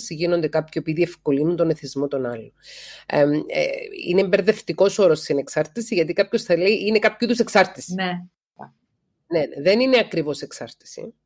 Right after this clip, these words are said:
Speaker 1: Είναι ένας συμβιβαστικός μηχανισμός άμυνας,
Speaker 2: Ναι.
Speaker 1: ένας συμβιβαστικός μηχανισμός λειτουργικότητας.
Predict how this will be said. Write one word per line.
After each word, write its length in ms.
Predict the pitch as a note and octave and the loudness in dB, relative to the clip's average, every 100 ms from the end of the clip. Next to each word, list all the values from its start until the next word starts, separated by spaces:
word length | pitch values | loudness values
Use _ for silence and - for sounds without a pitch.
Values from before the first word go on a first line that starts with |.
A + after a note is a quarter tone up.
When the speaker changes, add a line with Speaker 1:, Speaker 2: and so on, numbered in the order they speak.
| _ _ _ _ _ _ _ _ _ | _ _ _ _ _ _ _ _ _
Speaker 1:
Είναι 360 | F3+ A3 A#3 | -2 2 4
ένας 520 | G3 G3+ G#3 F#3 D#3 - | 6 6 4 2 0 -6
συμβιβαστικός 1500 | - - F#3 F3 D3+ D3 D3 - - - F#3+ A#3+ - - _ _ _ | -8 -2 0 -2 -2 -2 -2 -4 -4 2 4 2 -2 -16 _ _ _
μηχανισμός 1080 | D#3 D#3 D#3+ C#3+ C3 C#3+ D3+ G3 A3 - _ _ | -2 -2 0 0 0 2 4 4 2 -8 _ _
άμυνας, 580 | - D3+ C#3 C3 D#3+ G3 | 2 4 4 2 0 -2
Speaker 2:
Ναι. 340 | - A#3 C4 | -6 -8 0
Speaker 1:
ένας 180 | E3+ F#3 | 2 2
συμβιβαστικός 640 | F3+ F3+ D3 C#3 - - F3+ | 0 -2 -2 -4 -2 0 4
μηχανισμός 560 | G3 F3 C#3+ D3+ D#3+ | 4 4 0 0 -2
λειτουργικότητας. 1120 | F3 E3 F3 D#3 B2+ C#3+ C3 A#2 - - - | -2 -2 -2 -2 0 0 0 -4 -12 -14 -14